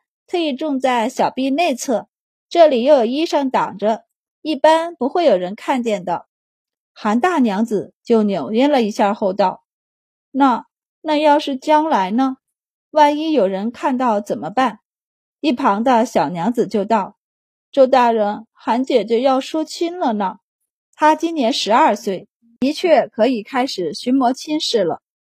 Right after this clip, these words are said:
满宝就感叹：“我记得你，当年你小姑姑生孩子的时候，你才八九岁呢，这一下就这么大了。”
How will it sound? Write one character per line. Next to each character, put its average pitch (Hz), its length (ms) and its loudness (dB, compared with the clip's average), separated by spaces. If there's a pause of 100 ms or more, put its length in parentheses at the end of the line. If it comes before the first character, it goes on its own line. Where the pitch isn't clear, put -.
(240)
满 262 180 2
宝 233 240 2
就 240 120 -4
感 - 240 -2
叹 214 280 -6 (540)
：“我 220 140 2
记 311 240 -2
得 240 200 4
你， 214 280 -4 (400)
当 311 200 4
年 269 200 0
你 277 120 0
小 214 240 -2
姑 302 200 -6
姑 285 200 0
生 311 200 -4
孩 214 280 -2
子 285 120 -6
的 294 120 2
时 214 180 -4
候， 220 280 2 (360)
你 220 80 -8
才 262 240 0
八 320 240 2
九 254 180 0
岁 302 300 0
呢， 214 180 -6 (460)
这 330 160 6
一 285 140 0
下 285 340 2
就 285 160 -8
这 359 220 -2
么 285 100 -4
大 226 300 0
了。” 196 220 -6